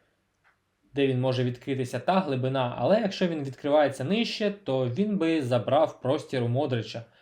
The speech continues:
А так і Модрич використав вільний простір, і Мбаппе атакував глибину і пробив. Отже, як на мене, трансфер Мбаппе до Реалу приносить більше шкоди, ніж користі. Мбаппе завжди грав лівого вінгера,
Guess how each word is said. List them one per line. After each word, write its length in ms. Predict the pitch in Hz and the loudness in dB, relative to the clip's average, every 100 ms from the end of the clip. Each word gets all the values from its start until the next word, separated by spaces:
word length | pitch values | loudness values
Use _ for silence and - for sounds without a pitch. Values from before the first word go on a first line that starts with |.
| _ _ | _ _
А 100 | 147 | 0
так 240 | 165 - | 2 2
і 40 | 131 | 0
Модрич 420 | 190 247 220 - | 0 0 -2 -2
використав 520 | 220 208 196 196 185 | -2 2 0 2 0
вільний 260 | 185 185 180 | 2 0 0
простір, 340 | 185 180 - | -2 -2 -4
і 120 | - 208 | -4 0
Мбаппе 360 | 131 123 139 | 0 2 2
атакував 440 | 131 123 131 127 110 | 2 -2 -2 -2 0
глибину 420 | 131 147 185 180 | -2 -2 0 -2
і 40 | |
пробив. 520 | 123 120 113 113 - _ _ - | -2 -2 -2 -4 -8 _ _ -4
Отже, 480 | 208 208 117 107 131 | 0 0 -2 -8 -6
як 200 | 151 - | -6 -2
на 80 | 170 | 0
мене, 220 | 240 175 | 2 2
трансфер 420 | 143 320 - 127 | 2 0 0 0
Мбаппе 480 | 120 117 185 196 190 | 0 2 4 6 4
до 180 | 127 127 | 2 2
Реалу 400 | 123 151 143 131 | 4 4 2 -2
приносить 460 | 123 131 156 - | -2 -2 -4 -8
більше 460 | 123 147 175 - 160 | -4 -2 -4 -4 -6
шкоди, 480 | - - 185 135 123 | -6 2 4 4 0
ніж 220 | 110 - | -4 -8
користі. 540 | - 123 110 - - - _ - | -2 -2 -2 -10 -18 -20 _ -4
Мбаппе 360 | 131 135 233 | -4 2 2
завжди 340 | 185 170 160 127 | 4 2 2 2
грав 220 | 131 127 | 2 2
лівого 320 | 151 151 139 | 2 0 0
вінгера, 460 | 156 143 113 110 | -2 -2 -4 -6